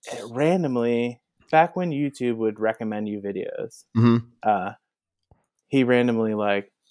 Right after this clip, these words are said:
Speaker 1: did a video with some working musician, right? And it was when I was like, "Okay, I gotta get a J C M," like, and I was like, "Okay, that's,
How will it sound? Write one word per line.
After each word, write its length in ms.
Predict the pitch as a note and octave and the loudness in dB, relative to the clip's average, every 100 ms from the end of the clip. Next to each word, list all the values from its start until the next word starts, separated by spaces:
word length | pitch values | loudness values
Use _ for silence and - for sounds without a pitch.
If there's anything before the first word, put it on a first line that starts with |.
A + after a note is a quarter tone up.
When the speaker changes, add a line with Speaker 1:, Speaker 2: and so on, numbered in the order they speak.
| _ - - | _ -12 4
Speaker 1:
did 160 | B2+ | 6
a 80 | B2+ | 6
video 460 | A2 A#2 A2+ G#2+ G#2 | 6 4 6 4 2
with 140 | G#2 | -2
some 320 | - G#2+ G#2+ | -2 -2 0
working 400 | G#2 G#2 G#2+ G#2 | 0 -2 -2 -4
musician, 560 | G#2 G2+ G2+ G#2 F#2 F#2+ | -4 -6 -6 -8 -8 -10
right? 300 | F#2+ G2 G#2 - _ _ _ - _ - - - | -8 -8 -10 -14 _ _ _ -20 _ -20 -16 -2
And 100 | C#3+ | 2
it 60 | C#3+ | 4
was 160 | B2 | 4
when 160 | A#2+ C3+ | 4 4
I 120 | B2+ A2 | 4 2
was 180 | G#2+ | 0
like, 140 | A2 G#2+ | -2 0
"Okay, 540 | A2+ A#2 G#2+ G#2+ G#2 - - - _ G#2+ | -2 -2 -2 0 -2 -8 -18 -20 _ -10
I 100 | G#2+ | -4
gotta 420 | G#2 G2+ G2 - _ | -2 0 -2 -6 _
get 160 | A2+ G#2+ | 4 4
a 80 | |
J 220 | G#2 A2 G#2+ | 4 2 0
C 200 | - A2 | 0 2
M," 360 | A2+ G#2 G2+ | 2 2 -2
like, 360 | G2+ G2+ G2+ G2+ _ _ _ _ _ _ _ _ - | -2 -2 -2 -4 _ _ _ _ _ _ _ _ -6
and 100 | A2+ | -4
I 40 | |
was 180 | G#2+ G#2 | -4 -6
like, 120 | F#2+ | -6
"Okay, 300 | G2 - - - _ _ _ _ _ _ _ _ | -8 -8 -14 -14 _ _ _ _ _ _ _ _
that's, 240 | A#2 A#2 | 0 0